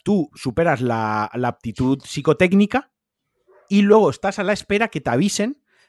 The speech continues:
para hacer la prueba de aptitud técnica, la práctica, ¿no? Pero no es la semana que viene, o sea,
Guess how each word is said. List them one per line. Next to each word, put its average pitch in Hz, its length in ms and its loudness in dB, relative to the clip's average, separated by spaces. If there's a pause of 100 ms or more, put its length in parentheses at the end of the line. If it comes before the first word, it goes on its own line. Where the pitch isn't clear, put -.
(120)
para 147 180 6
hacer 156 300 0
la 165 300 0
prueba 160 220 4
de 180 60 0
aptitud 143 600 0 (220)
técnica, 120 520 -2
la 117 200 -4
práctica, 98 540 -4
¿no? 190 240 2 (420)
Pero 190 380 6
no 165 260 2
es 175 260 0
la 160 140 0
semana 165 280 2
que 156 100 2
viene, 127 240 0
o 104 40 -6
sea, 110 200 -6